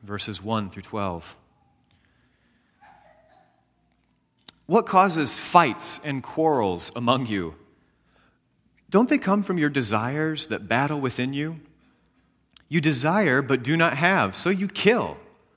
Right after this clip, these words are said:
You covet, but you cannot get what you want, so you quarrel and fight.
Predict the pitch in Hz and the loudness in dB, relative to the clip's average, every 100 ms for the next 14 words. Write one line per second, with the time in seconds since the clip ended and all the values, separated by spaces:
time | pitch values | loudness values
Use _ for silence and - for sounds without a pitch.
0 | _ _ _ - 185 - 214 262 151 165 | _ _ _ -4 -4 2 4 4 4 0
1 | - 165 170 175 190 180 151 151 147 - | 0 -2 -2 -2 0 0 2 0 0 -4
2 | 170 202 220 104 - - 180 175 - - | -4 0 2 0 -2 -2 -2 -2 -8 -2
3 | 254 202 107 92 95 - - 220 156 - | 2 4 2 0 -6 -10 -8 -6 -6 -8
4 | - | -14